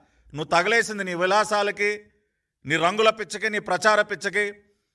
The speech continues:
నాలుగు వేల ఎనిమిది వందల కోట్లు తగలేసావు. నువ్వు ఇవాళ మమ్మల్ని ప్రశ్నిస్తావా? అంత నిజాయితీగా, పారదర్శకంగా మేము ఇన్ని రకాలైనటువంటి కార్యక్రమాలు చేస్తే,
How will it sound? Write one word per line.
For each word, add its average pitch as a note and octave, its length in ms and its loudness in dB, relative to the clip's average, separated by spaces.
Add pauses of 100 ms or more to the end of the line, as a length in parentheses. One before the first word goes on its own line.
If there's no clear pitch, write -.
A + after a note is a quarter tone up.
(200)
నాలుగు G#3 360 4
వేల A3 140 0
ఎనిమిది G#3 160 -4
వందల G3+ 200 -2
కోట్లు B3 320 -2
తగలేసావు. B3+ 540 4 (1400)
నువ్వు A#3+ 180 2
ఇవాళ B3+ 460 6 (280)
మమ్మల్ని B3 340 -2
ప్రశ్నిస్తావా? D#3+ 920 0 (520)
అంత F3+ 220 0
నిజాయితీగా, B3 680 4
పారదర్శకంగా A#3+ 1000 2 (200)
మేము G#3 160 0
ఇన్ని A3 160 -2
రకాలైనటువంటి A#3+ 760 0
కార్యక్రమాలు A3+ 560 2
చేస్తే, F3+ 680 0